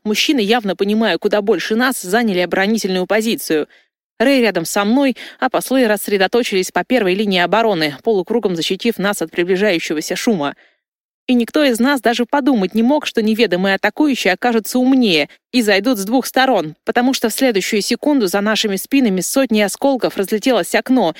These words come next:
и в столовой появились новые действующие лица. Судя по мощным фигурам в чёрном обтягивающем трико, багровой коже и рогам, "Демоны!" — жалобно пискнула Полинка, переводя растерянный взгляд с одного незваного гостя на другого.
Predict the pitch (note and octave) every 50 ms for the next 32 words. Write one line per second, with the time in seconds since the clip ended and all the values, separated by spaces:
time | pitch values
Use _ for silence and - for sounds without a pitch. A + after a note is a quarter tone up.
0 | - - - - C4 - - _ G#3 F#3 G#3 A#3 A#3+ G#3+ E3+ _ - F#3+ F#3 F3+
1 | A#3 A3 F#3 - - - G#3+ A#3+ A3 F3 E3+ E3+ E3 G#3+ G#3 - - - - -
2 | - G#3 A3 A3+ G3+ - - - D#3 B2 - _ _ _ _ _ _ _ _ _
3 | _ - - C#4+ B3 A#3 G#3 - G#3+ G#3 A3 C4 C#4 B3 - - G#3+ G3 - A3+
4 | G#3+ G#3 A#3+ C#4 C4+ G#3+ F#3 F3 - - - B3 B3 A3+ G3+ F#3+ F#3+ F#3+ _ A#3
5 | A#3 G#3+ G#3 F#3+ G3 - - G3+ F#3+ - A3+ A3 A3 _ - D4+ D4 B3+ G3 F3
6 | G#3+ A#3 G3 A#3 A#3+ A#3 G#3 G3+ - - C#4 C4 G#3+ - A3+ G#3 G3+ G3+ G3+ G3
7 | G3 C4 C4+ C4+ B3 - _ _ _ _ - F3+ - F#3+ A3 D4 E4 F4+ G4 F#4+
8 | F#4 F#4 E4+ C4+ - _ _ _ - G#3+ B3 A#3 G#3+ G#3 G3 G3 A3 G#3+ _ -
9 | B3 A3+ - - A#3 A3+ A3+ A3 - A3+ A3+ C4+ D4 C4+ - G3 _ - G#3+ G#3+
10 | A3 G#3+ G#3+ B3+ B3 G#3 G3 G3+ - - B3+ B3 A3+ G#3+ G#3 G3+ F#3+ F#3 G3 B3
11 | A#3+ G#3 - G#3+ F#3+ G3+ G3+ A3 B3+ A#3 G#3 F#3+ G#3+ G#3+ G#3+ G3 G3+ G3 G3+ G#3
12 | G3+ B3 A#3 - - F#3 F3+ F#3 F3+ A3+ A#3 G#3+ A3+ G3+ E3+ E3+ D#3